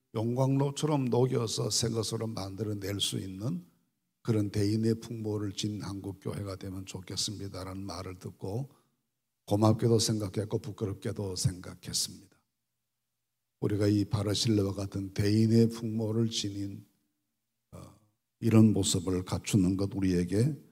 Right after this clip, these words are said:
필요한 모습이 될 것입니다. 세 번째는, 어, 겸양의 모습입니다. 예루살렘 갑시다.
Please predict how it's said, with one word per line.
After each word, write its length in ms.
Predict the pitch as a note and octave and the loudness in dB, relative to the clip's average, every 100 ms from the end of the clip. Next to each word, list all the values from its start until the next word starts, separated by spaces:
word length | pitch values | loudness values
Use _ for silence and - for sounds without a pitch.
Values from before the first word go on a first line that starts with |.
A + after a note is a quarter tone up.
| _ _ | _ _
필요한 600 | - B2+ G2 F2+ F2 F2+ | -2 2 4 2 0 -2
모습이 640 | F2+ D#2+ F#2 F#2 F2 G2 - | -4 -4 -4 -6 -8 -10 -10
될 160 | - | -10
것입니다. 640 | - - - - F#2+ F#2 - _ _ _ _ _ _ _ _ _ _ _ _ _ _ _ _ _ - | -10 -10 -8 -8 -10 -16 -20 _ _ _ _ _ _ _ _ _ _ _ _ _ _ _ _ _ 0
세 220 | - C3+ | 6 8
번째는, 880 | D#3+ E3 F3+ C#3+ C3 A#2+ A#2+ - - _ _ _ _ _ - | 8 4 2 2 2 -2 -4 -12 -20 _ _ _ _ _ -20
어, 280 | - - - | -20 -20 -8
겸양의 480 | - A2 A2+ B2+ E3+ | 0 4 6 6 6
모습입니다. 1500 | C3 G2+ - A2+ G2 F#2+ F#2+ F#2 F#2+ G#2+ G#2 F#2+ F#2 F2+ E2+ - _ _ _ _ _ _ _ | 4 0 0 0 -2 -6 -10 -12 -14 -14 -10 -8 -8 -10 -12 -20 _ _ _ _ _ _ _
예루살렘 580 | A2+ G#2+ G2+ A2+ A2+ A2 | -4 -2 0 6 6 6
갑시다. 1000 | G2+ G2 F#2+ - G#2+ G#2 F#2+ G#2 F#2+ G#2 | 2 -2 0 0 2 0 0 -4 -8 -12